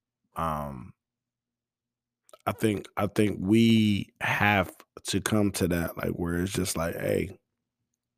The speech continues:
yo, man, if, if we need to get it done, let's get it done." And no matter the cost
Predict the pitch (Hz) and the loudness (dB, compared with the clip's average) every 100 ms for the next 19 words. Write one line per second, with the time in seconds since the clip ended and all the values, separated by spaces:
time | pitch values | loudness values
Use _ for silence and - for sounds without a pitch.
0 | 101 107 101 101 104 104 104 - 101 107 | 4 6 6 6 4 4 2 0 2 4
1 | 113 127 135 127 123 143 143 - 160 170 | 8 10 12 10 10 10 8 8 8 10
2 | 131 131 123 143 135 - 135 110 87 - | 10 8 8 10 10 8 8 8 6 -2
3 | _ _ - 123 117 120 117 - 127 131 | _ _ -2 2 4 4 2 2 6 8
4 | 131 127 120 120 113 - 123 117 - | 8 8 8 4 4 6 6 6 2